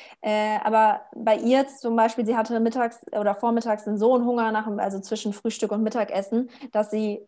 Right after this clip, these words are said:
das dann quasi als Snack integriert hat jeden Tag mit so einer leichten, ähm, Suppe einfach, was, also so eine Gemüsebrühe, ähm, was ich auch super fand, weil dann kriegst du direkt so eine salzige Komponente noch rein, die Vata auch sehr gut beruhigen kann.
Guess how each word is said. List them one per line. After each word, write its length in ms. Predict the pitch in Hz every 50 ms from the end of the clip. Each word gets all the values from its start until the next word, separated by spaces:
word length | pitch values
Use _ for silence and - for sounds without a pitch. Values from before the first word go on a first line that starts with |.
| _ _
das 240 | 226 220 220 220
dann 260 | - 240 226 220 226 233
quasi 520 | 233 - 214 214 214 214 214 220 220 208
als 340 | - 208 214 202 - - - -
Snack 280 | - - 240 247 247 247
integriert 460 | - 220 226 208 202 196 202 202 202
hat 140 | 208 185 190
jeden 240 | 196 190 180 196
Tag 300 | 208 220 220 208 226 -
mit 120 | 233 214 208
so 80 | 208
einer 280 | 214 208 202 208 196 -
leichten, 600 | - 202 208 208 254 - - - 208 202 196 196 -
ähm, 500 | - 196 196 196 196 196 196 196 190 214
Suppe 360 | 208 190 226 226 - - 185
einfach, 560 | - 95 110 - 185 - - 185 233 - - -
was, 340 | 208 208 - - - - _
also 240 | - - 208 202 196
so 120 | 190 202
eine 100 | 208 208
Gemüsebrühe, 800 | 208 226 220 233 254 226 214 175 180 196 196 196 214 262 349 - _ - - - - 262 - _
ähm, 420 | - 208 208 208 202 202 202 202
was 160 | 214 214 208
ich 140 | 226 - -
auch 120 | 214 240
super 300 | 240 - 254 240 240 226
fand, 280 | 214 - 220 208 226 226
weil 120 | 214 202
dann 400 | 202 202 202 202 202 202 196 208 - _ _
kriegst 280 | - - 214 214 - -
du 40 | 208
direkt 360 | 208 196 196 202 202 202 _ _ _ -
so 100 | 202 202
eine 200 | 196 196 190 190
salzige 440 | 196 190 214 226 - 240 208 202
Komponente 600 | 202 - 208 202 202 208 196 190 202 214 226 226
noch 200 | 208 185 185 -
rein, 160 | 180 175 190 196
die 80 | 196
Vata 280 | 190 175 185 185 - 165
auch 100 | 160 -
sehr 160 | - 196 190
gut 180 | 185 175 175 _
beruhigen 320 | 180 165 180 180 170 160
kann. 320 | - - 170 175 226 269